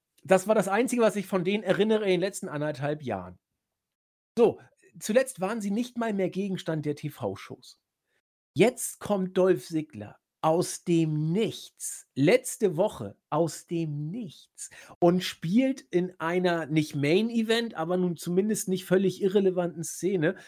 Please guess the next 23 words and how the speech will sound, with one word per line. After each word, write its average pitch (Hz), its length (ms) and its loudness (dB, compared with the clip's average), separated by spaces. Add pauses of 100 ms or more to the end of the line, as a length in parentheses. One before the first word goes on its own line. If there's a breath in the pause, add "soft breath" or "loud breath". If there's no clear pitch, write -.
(180 loud breath)
eine 160 200 2
nicht 214 320 0
unbedeutende 180 720 2
Rolle. 156 400 -2 (1300 soft breath)
Es 190 200 0
hätte 226 200 4
jeder 226 380 4
sein 160 280 0
können, 120 340 -8 (200)
der 160 200 4
da 151 280 0
anstelle 147 540 0
von 139 220 -4
Ziggler 131 420 -2
rein. 120 100 -2
Es 147 100 0
hätte 240 140 8
Bobby 240 300 2
Roode 277 340 2
sein 135 420 -8
können, 117 320 -20
es 180 220 -12
hätte 226 460 0